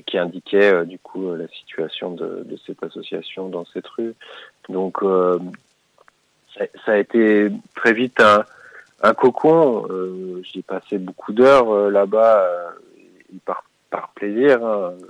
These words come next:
euh, euh, parce que, parce que voilà, parce qu'on, on y arrivait, euh, euh, le matin et puis on savait pas exactement, euh, quand est-ce qu'on allait repartir le soir, euh, parce qu'il y avait, il y avait plein,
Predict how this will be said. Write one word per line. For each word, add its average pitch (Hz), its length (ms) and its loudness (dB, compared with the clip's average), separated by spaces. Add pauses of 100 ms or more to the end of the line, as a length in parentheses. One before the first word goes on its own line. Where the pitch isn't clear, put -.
(1300)
euh, - 20 -10
euh, 85 280 -12 (600)
parce 85 240 -18
que, 90 260 -10
parce 90 240 -18
que - 140 -18
voilà, 113 300 4
parce 87 220 -12
qu'on, 90 500 -12
on 90 160 -14
y 92 60 -12
arrivait, 90 600 -4
euh, 90 120 -6 (720)
euh, 90 180 -8
le 87 140 -10
matin 110 600 0
et 95 80 -2
puis - 180 -14
on 85 100 -16
savait 87 260 -12
pas 95 180 -4
exactement, 95 800 -4
euh, 90 140 -6
quand - 200 -12
est-ce 98 140 -12
qu'on 92 200 -14
allait 87 260 -4
repartir - 500 -18
le 85 120 -8
soir, 107 440 -2
euh, 87 160 -10
parce - 160 -20
qu'il - 360 -20
y 87 80 -14
avait, 87 420 -12
il 101 60 -20
y - 40 -20
avait 85 140 -16 (320)
plein, 95 360 -2